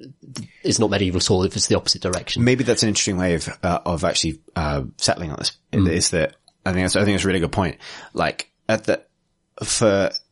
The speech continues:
Speaker 2: a long time, Warhammer old, the old Warhammer world's sense of what was possible
Speaker 1: Hmm.
Speaker 2: was partly magic nonsense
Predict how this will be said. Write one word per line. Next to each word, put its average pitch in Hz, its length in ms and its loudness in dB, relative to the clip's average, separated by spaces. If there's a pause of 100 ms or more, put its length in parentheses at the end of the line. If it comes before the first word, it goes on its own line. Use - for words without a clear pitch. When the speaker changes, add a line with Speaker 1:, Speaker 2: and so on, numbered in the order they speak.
(140)
Speaker 2:
a 113 80 4
long 120 260 2
time, 92 600 0
Warhammer 110 420 2
old, 98 420 2
the 110 80 4
old 107 260 4
Warhammer 101 420 2
world's 87 640 2 (160)
sense - 480 0
of 87 180 -6
what 85 500 -2 (460)
was 92 280 0
possible 107 720 0 (160)
Speaker 1:
Hmm. 85 140 0 (480)
Speaker 2:
was 104 360 4 (160)
partly 101 1000 2
magic 95 720 -2
nonsense 85 520 -4